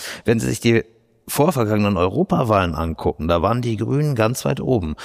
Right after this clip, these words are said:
So, dann kam Corona, jetzige Europawahl, bei der, also bei den jungen Menschen, bei den, äh, U einundzwanzig Wählern, jetzt ist es die A F D und zwar krachend.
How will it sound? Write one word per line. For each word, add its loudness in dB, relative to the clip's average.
So, 0
dann 2
kam 0
Corona, 0
jetzige 0
Europawahl, 2
bei 2
der, 2
also 0
bei 2
den -2
jungen 4
Menschen, -4
bei 2
den, -2
äh, 2
U 0
einundzwanzig 0
Wählern, 2
jetzt 0
ist 0
es -2
die 4
A 6
F -2
D 2
und -2
zwar -4
krachend. -4